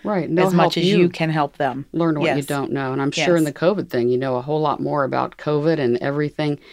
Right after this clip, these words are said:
Speaker 1: than you did in February first, let's say.
Speaker 2: Right.
Speaker 1: <laughs>
Speaker 2: Right. Yes, very
Speaker 1: Uh,
Speaker 2: much
Speaker 1: but,
Speaker 2: so.
Speaker 1: you know, this text that came in, I mean, first of
Speaker 2: Mm-hmm.
Speaker 1: all, that seems,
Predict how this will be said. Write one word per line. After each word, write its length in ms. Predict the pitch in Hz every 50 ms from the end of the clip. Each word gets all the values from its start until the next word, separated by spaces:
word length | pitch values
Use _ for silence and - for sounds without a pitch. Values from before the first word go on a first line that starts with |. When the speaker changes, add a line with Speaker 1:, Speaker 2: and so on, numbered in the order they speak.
| - - _
Speaker 1:
than 140 | _ 151 147
you 80 | 139 139
did 220 | 139 156 151 147
in 260 | 143 135 131 131 127 - - _ _ _ _
February 400 | - - 165 147 147 147 135 127
first, 540 | - - 160 156 143 139 151 - - -
let's 180 | - 131 127 -
say. 300 | - 135 127 127 151 156 - _ _ _
Speaker 2:
Right. 280 | 165 143 131 131 135 - _ _
Speaker 1:
<laughs> 760 | 196 160 - - - 202 180 - - - - - - - _
Speaker 2:
Right. 280 | 190 170 156 143 - - - - 330 370 - - _ _ -
Yes, 420 | 170 156 147 139 220 196 180 - - - - -
very 200 | 185 180 180 175
Speaker 1:
Uh, 60 | 175 170
Speaker 2:
much 100 | 165 160
Speaker 1:
but, 120 | - 160 -
Speaker 2:
so. 220 | 147 143 143 139 - _ _
Speaker 1:
you 120 | - 254
know, 100 | 247 226 196
this 240 | 185 196 190 - -
text 380 | - - 233 - - - - -
that 100 | 135 -
came 260 | - 151 139 135 135 131
in, 140 | 127 127
I 40 | 131 135
mean, 340 | 147 151 151 147 143 139 - - 196 190
first 240 | 190 196 185 185 202
of 60 | 170
Speaker 2:
Mm-hmm. 60 | 151 151
Speaker 1:
all, 140 | 143 143
that 160 | 139 139 - -
seems, 500 | - - 165 151 147 139 - - -